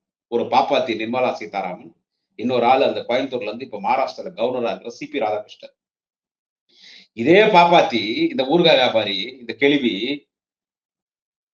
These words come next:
இந்த உலக அழகி, இந்த கேள்வி நிர்மலா சீதாராமன், அந்த பாப்பாத்தி, அந்த கேள்வி,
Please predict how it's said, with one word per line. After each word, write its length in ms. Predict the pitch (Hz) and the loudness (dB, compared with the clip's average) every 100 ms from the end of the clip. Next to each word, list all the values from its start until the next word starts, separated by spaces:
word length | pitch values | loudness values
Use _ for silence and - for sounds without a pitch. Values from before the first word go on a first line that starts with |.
| _ _ _ | _ _ _
இந்த 160 | 110 | -4
உலக 200 | 165 160 | 2 4
அழகி, 420 | 147 120 107 98 90 | 4 2 0 -6 -6
இந்த 140 | 110 | -6
கேள்வி 600 | 113 143 139 117 - _ | 0 2 2 -2 -6 _
நிர்மலா 340 | - 139 160 147 | -6 0 2 2
சீதாராமன், 640 | 131 120 113 101 87 - _ | 0 -4 -4 -4 -6 -16 _
அந்த 260 | 98 101 | -14 -6
பாப்பாத்தி, 640 | 135 151 160 139 - 95 87 | 2 4 4 2 0 -8 -10
அந்த 140 | 104 | -8
கேள்வி, 520 | - 147 123 - _ | -4 -2 -4 -8 _